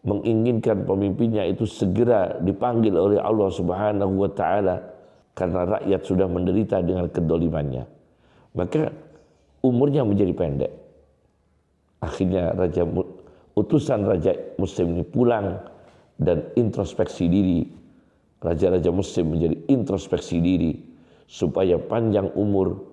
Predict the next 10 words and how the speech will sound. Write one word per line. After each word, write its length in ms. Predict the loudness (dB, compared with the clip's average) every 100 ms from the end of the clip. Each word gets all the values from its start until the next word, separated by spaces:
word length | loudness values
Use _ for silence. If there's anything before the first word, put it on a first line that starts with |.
| -20 _ -6
dengan 320 | -2 0 -2 0
izin 320 | 0 2 2
Allah 320 | 0 0 0 -2 -8 -18 -20 _
harus 560 | -4 0 2 0 -6 -18 -20 _ _ _ -6
membersihkan 800 | -2 0 0 -2 -2 -2 -2 0
diri 340 | 0 0 -2 -6 -20 _
dari 300 | 0 2 2 -2
kedoliman, 640 | -2 0 2 0 0 -4 -8 -16 _ _ _ _ _
termasuk 720 | -2 0 0 -2 0 -2 -2
mendolimi 680 | -4 0 2 2 0 -2 -4